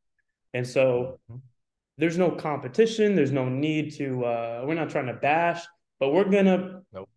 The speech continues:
Speaker 1: be cleared, clear in our communication.
Speaker 2: Yeah.
Speaker 1: There's a distinction, and, and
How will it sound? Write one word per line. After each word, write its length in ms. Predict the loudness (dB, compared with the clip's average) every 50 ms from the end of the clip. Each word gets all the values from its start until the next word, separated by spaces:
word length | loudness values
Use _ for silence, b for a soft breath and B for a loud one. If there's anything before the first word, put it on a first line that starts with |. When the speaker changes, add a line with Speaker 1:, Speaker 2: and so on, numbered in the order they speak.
| _ _ _ _
Speaker 1:
be 260 | -4 -4 -4 -4 -8 -4
cleared, 580 | 2 4 6 8 8 6 6 2 -2 -8 -14 -18 _ _ _ _ _ _ _ _ _ _ _ _ _ _ _ -20 -20 _ _ _ -4
clear 460 | 0 2 4 4 4 4 2 -2 -4
in 100 | -4 -2
our 80 | -2 -2
communication. 920 | -2 -2 -2 -2 -2 -2 -2 0 2 2 2 2 0 -4 -6 -6 -8 -10 -14 -20 _ -20
Speaker 2:
Yeah. 80 | -20 -12 -8
Speaker 1:
There's 160 | -8 -6 -4
a 60 | -6
distinction, 840 | -6 -6 -8 -10 -4 -2 0 0 0 -2 -4 -4 -4 -4 -4 -6 -6
and, 280 | -8 -8 -8 -10 -14 -14 -12
and 200 | -10 -8 -8 -8